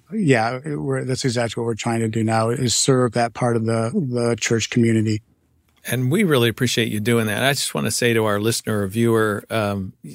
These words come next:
Speaker 2: hey, listen, a lot of blended family ministry across the country, across North America, across the world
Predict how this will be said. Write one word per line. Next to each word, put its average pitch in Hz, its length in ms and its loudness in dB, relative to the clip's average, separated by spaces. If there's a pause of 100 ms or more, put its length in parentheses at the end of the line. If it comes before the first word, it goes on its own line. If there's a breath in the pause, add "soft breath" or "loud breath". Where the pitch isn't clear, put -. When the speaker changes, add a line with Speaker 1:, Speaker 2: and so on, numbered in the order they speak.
(520 loud breath)
Speaker 2:
hey, 127 160 -2
listen, 123 460 0 (100)
a 113 120 -4
lot 135 420 2
of 127 100 -4
blended 131 280 -4
family 135 280 -2
ministry 123 340 -2
across 117 480 -4 (200)
the 104 180 -8
country, 123 420 -2
across 107 340 -6
North 110 200 -4
America, 110 240 -4
across 175 220 0
the 113 120 0
world 113 440 -4